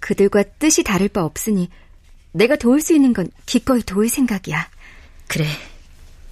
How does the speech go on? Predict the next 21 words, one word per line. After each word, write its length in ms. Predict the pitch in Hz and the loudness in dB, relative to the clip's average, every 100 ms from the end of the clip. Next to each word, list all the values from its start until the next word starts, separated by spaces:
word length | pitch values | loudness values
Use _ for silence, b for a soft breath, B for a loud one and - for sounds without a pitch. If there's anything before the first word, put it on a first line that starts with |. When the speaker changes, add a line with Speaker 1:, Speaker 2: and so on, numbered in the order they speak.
| - - - | -20 -20 -6
Speaker 2:
내가 220 | 151 156 | 0 0
필요한 340 | - - 214 185 | 0 0 2 4
것이 240 | 165 - | 2 0
있다면 280 | - 127 123 | 0 -2 -2
불러다오. 500 | - 160 165 135 131 - b b b b - | 0 0 0 -2 -4 -6 b b b b -4
나도 240 | 139 - | -4 -2
도울 220 | - 170 | 0 0
테니. 240 | - 165 123 - - b b b - - - - - | 2 0 0 -6 -18 b b b -20 -20 -20 -20 -20
Speaker 1:
고맙다. 960 | - 240 202 226 - - - 202 - - - - - B B B B B - - - B B B B B - - - - - - | -2 2 4 4 -2 -12 -6 -4 -6 -8 -18 -20 -18 B B B B B -20 -20 -16 B B B B B -20 -20 -20 -20 -20 -2
그런데 360 | 269 320 302 | 2 4 4
란사, 500 | 254 196 214 233 277 - | 4 2 0 0 -2 0
너 420 | 202 214 202 170 - - - - | 0 2 0 -2 -8 -20 -20 -4
어떻게 500 | - 214 - 349 330 | -2 0 0 0 0
온 200 | 269 226 | 2 2
거야? 340 | 208 202 277 311 b b b - - - - - - - | 0 -2 -2 -4 b b b -20 -20 -20 -20 -20 -4 0
영어 260 | 190 262 | 4 2
수업에 360 | 349 381 302 262 | 2 2 4 2
기숙사 420 | - 220 262 - | 2 -2 0 -2
사감 340 | 285 381 403 | 0 0 2
노릇까지 460 | 381 339 - 277 262 | 2 2 0 -2 0
하느라 280 | 240 208 | -2 -2